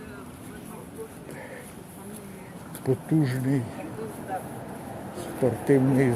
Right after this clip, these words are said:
зал. До речі, як він називається, цей потужний, навіть не знаю. М. Оце потужний, як ви бачите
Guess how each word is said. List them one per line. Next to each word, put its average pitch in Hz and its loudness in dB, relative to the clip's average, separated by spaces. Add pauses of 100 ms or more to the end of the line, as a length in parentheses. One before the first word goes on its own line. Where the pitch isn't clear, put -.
зал. 101 2 (2750)
До 135 4
речі, 143 4
як 139 4
він 143 2
називається, 139 6
цей 117 -2
потужний, 117 -2 (600)
навіть 127 0
не 123 0
знаю. 92 -8 (1500)
М. 202 0 (1900)
Оце 120 4
потужний, 117 4 (880)
як 98 0
ви 98 2
бачите 104 2